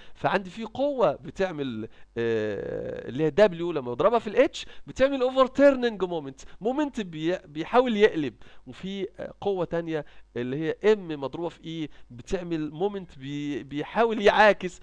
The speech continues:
او بيعمل اتزان، بيعمل استابيليتي، فبيبقى مومنت بيعمل استابيليتي اللي هو الام في الاي، عكس المومنت اللي بيعمل overturning اللي هو الدبليو في الاتش.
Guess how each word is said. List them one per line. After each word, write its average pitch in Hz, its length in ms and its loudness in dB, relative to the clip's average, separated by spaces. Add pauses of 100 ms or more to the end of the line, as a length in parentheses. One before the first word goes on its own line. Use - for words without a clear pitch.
(180)
او 151 80 -2
بيعمل 170 360 -2
اتزان، 147 300 -4
بيعمل 226 280 0
استابيليتي، 180 600 -6 (260)
فبيبقى 147 320 -10
مومنت 160 340 -8 (300)
بيعمل 139 420 -4
استابيليتي 139 440 -10
اللي 127 120 -10
هو 139 60 -6
الام 151 280 -6
في - 100 -20
الاي، 135 360 -10 (220)
عكس - 340 -4
المومنت 262 360 -2
اللي 220 120 0
بيعمل 214 280 0
overturning 165 600 -6 (180)
اللي 151 160 2
هو 156 60 -4
الدبليو 139 360 -2
في - 100 -16
الاتش. - 340 -12